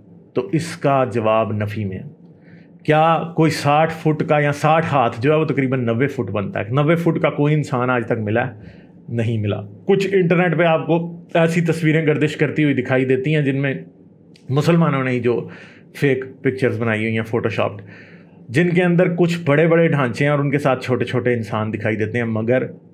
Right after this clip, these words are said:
वो फैक्ट चेक करने पे हमें पता लगता है कि वो फेक पिक्चर्स हैं। आज तक कोई ऐसा ढांचा नहीं मिला। बल्कि अगर हम आज से दो हज़ार साल पहले चले जाएं, यानी हज़रत मसीह के ज़माने में, तो लोगों के कद, एवरेज हाइट जो है वो आज से बहुत छोटी थी। आज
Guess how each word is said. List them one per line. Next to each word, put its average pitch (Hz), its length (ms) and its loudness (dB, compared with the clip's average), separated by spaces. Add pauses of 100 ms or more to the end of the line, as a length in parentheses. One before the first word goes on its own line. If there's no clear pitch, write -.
वो 113 100 -2
फैक्ट 107 360 -2
चेक 107 260 -4
करने 107 240 -4
पे 110 100 -6
हमें 98 200 -4
पता 104 200 -2
लगता 107 280 -2
है 123 60 -2
कि 123 80 -2
वो 117 120 0
फेक 123 640 0
पिक्चर्स 98 400 -6
हैं। 98 180 -6
आज 113 260 -2
तक 123 260 -4
कोई 151 260 2
ऐसा 120 240 0
ढांचा 101 320 -4
नहीं 101 140 -6
मिला। 104 280 -6 (400)
बल्कि 165 400 2
अगर 165 240 4
हम 143 200 0
आज 143 180 2
से 147 120 0
दो 131 200 2
हज़ार 143 240 2
साल 127 240 0
पहले 127 300 0
चले 127 240 2
जाएं, 123 240 -2 (560)
यानी 123 140 0
हज़रत 120 340 2
मसीह 139 340 -2
के 170 80 2
ज़माने 131 300 0
में, 139 140 -2
तो 156 60 2
लोगों 135 400 2
के 156 100 0
कद, 135 680 -2
एवरेज 147 540 2
हाइट 117 380 0
जो 135 140 2
है 143 60 2
वो 147 100 0
आज 123 380 0
से - 240 -4
बहुत 110 360 -4
छोटी 98 420 -6
थी। - 220 -14 (220)
आज 143 460 2